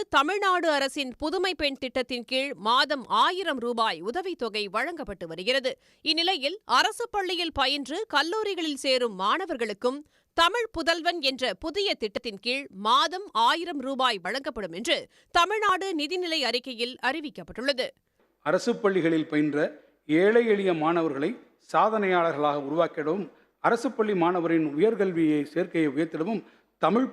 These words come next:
Speaker 2: புதல்வன் எனும் மாபெரும் திட்டம் வரும் நிதியாண்டிலிருந்து அறிமுகப்படுத்தப்படும். இத்திட்டத்தின் கீழ் ஆறு முதல் பனிரெண்டாம் வகுப்பு வரை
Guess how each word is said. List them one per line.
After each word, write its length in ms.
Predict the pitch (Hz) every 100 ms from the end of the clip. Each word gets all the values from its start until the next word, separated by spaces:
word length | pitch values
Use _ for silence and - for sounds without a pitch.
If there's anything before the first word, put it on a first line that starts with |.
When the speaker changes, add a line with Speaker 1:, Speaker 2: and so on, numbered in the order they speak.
| -
Speaker 2:
புதல்வன் 400 | 214 196 190 185
எனும் 220 | 175 165 151
மாபெரும் 460 | 175 196 196 190 170
திட்டம் 380 | 156 - 156 143 - - _ 165
வரும் 220 | 185 165 156
நிதியாண்டிலிருந்து 840 | 202 202 185 175 160 165 160 156 165 -
அறிமுகப்படுத்தப்படும். 840 | 160 175 156 156 147 151 - 120 - - - - _ _ _ _ _
இத்திட்டத்தின் 580 | - 170 165 202 190 170
கீழ் 180 | 190 233 220 - - _ _ _ _ _ _ _ -
ஆறு 280 | 180 220 214
முதல் 300 | 202 208 214
பனிரெண்டாம் 520 | 175 208 214 196 180
வகுப்பு 240 | 170 - 165
வரை 160 | 208